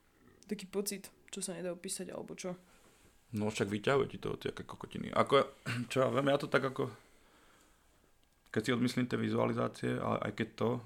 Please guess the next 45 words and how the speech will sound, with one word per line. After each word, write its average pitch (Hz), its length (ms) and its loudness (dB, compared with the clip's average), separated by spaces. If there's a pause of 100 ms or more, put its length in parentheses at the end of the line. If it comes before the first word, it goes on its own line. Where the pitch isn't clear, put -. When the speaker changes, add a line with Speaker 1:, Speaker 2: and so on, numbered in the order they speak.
(220)
Speaker 2:
možno 113 380 -2
ešte 110 180 -8
sa - 220 -10
dá 110 180 -4 (220)
prižmúriť 113 400 -4
oči, 113 260 -4 (400)
tak 110 220 0
je 113 80 6
to 113 80 -4
to 120 100 6
isté, 117 240 4
keď - 160 -2
sa 117 100 0
ti 117 120 -4
sníva, 117 400 -2
že 107 180 -10
tam 110 160 -4
ten 113 220 -2
princíp 113 340 0
je 113 80 0
tak - 160 -2
podobný, 110 460 0 (560)
častokrát. 110 640 -2 (1700)
Akurát, 113 400 4
s-, - 240 -6 (320)
keď 104 100 -4
sa 117 100 0
ti 110 120 -6
sníva, 113 320 2
tak 110 160 -2
to - 80 -6
máš 107 240 0
ešte - 80 -2
obohatené 107 640 0 (100)
o - 140 -12
ten 107 160 -2
pocit, 107 320 -8
že 104 180 -8
vlastne 104 300 -2
tam 107 180 -2
prežívaš 104 720 -4
niektoré 110 340 0
zážitky, 104 460 0
ako 110 180 -4
je 110 100 2